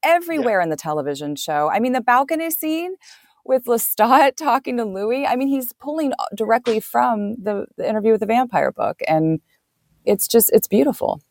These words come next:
Speaker 2: It really is lovely. Um, folks, we are, we are rounding out a little bit of our, uh, uh, time here, so I do wanna be, um, respectful of everybody's time. And Brandon, in particular, I wanna get to you now.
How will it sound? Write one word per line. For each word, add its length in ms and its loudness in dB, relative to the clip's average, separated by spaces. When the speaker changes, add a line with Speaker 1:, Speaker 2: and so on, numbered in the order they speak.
Speaker 2:
It 80 4
really 320 2
is 180 -4
lovely. 480 -4
Um, 380 4
folks, 300 -2
we 180 0
are, 320 0
we 120 -2
are 140 0
rounding 460 0
out 220 -2
a 60 -2
little 180 4
bit 140 2
of 80 -2
our, 360 2
uh, 340 0
uh, 300 -6
time 320 -2
here, 240 -2
so 140 -4
I 80 4
do 180 2
wanna 180 -2
be, 360 2
um, 300 -4
respectful 440 2
of 100 0
everybody's 400 0
time. 180 0
And 80 -4
Brandon, 360 0
in 80 -6
particular, 440 -2
I 60 2
wanna 160 -4
get 160 -6
to 80 -8
you 160 -6
now. 280 0